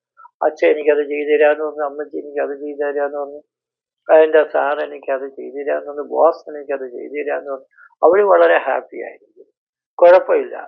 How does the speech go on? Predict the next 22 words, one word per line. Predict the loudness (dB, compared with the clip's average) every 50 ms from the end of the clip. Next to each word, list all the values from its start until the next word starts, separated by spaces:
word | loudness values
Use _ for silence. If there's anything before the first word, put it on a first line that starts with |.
| -20 _
അപ്പം | -10 -6 -4 -4 -2 -2
നമ്മൾ | -4 -4 -4 -4 -6
ചെയ്തില്ലെങ്കിലും | -2 2 2 2 2 0 0 2 2 2 2 0 0 0 0 -2 -6 -16 -20 -20 -20 _ _ _ _
അവര് | -2 -2 0 0 -2 -4 -8
ശ്രദ്ധിക്കാനും | -8 -10 -12 -12 -10 -12 -10 2 6 6 6 6 4 0 -2
പോണില്ല, | 0 0 0 0 -2 -4 -2 -2 -2 -2 -6 _ _ _ _ _ _ _ 0
ചോദിക്കാനും | 2 2 2 2 0 2 2 4 4 4 2 -2 -4
പോണില്ല, | -2 0 0 0 -2 -4 -2 0 0 0 -2 -6 -14 _ _ _ _ _ -8
വിരോധത്തിന് | -2 2 4 6 6 4 2 0 -4 -4 0
വരാനും | 0 2 2 2 2 0 0 -4 -10 -14
പോണില്ല. | -16 -16 -16 -18 -20 -20 _ -20 -10 -2
അത് | 2 2 2 2
നിങ്ങളൊന്ന് | 0 -4 -2 -2 -2 -2 -4 -8
മനസ്സിലാക്കുക. | -12 -14 -14 -14 -16 _ -16 -16 -16 -16 -18 -20 _ -20 _ _ _ _ _ _ _ _ 2
ഇത് | 2 4 6
പറയണ | 6 8 8 8 6 6 4
കാര്യങ്ങളൊക്കെ | 4 4 4 4 4 2 -2 -2 0 0 0 0 0 0 0 0 0 -4 -10 _ _ _ _ _ _ _ _ _ _ -2
എന്ന് | -2 -2 -2 -2
പറയുമ്പോ | 2 4 6 8 8 6 6 4 2 -2
തന്നെ | -2 -4 -4 -2 -2 -2
അവരുടെ | -2 -2 -2 -4 -4 -4 -6
പ്രയാസം | -4 -6 -6 -4 -2 -4 -4 -6 -8 -12 -14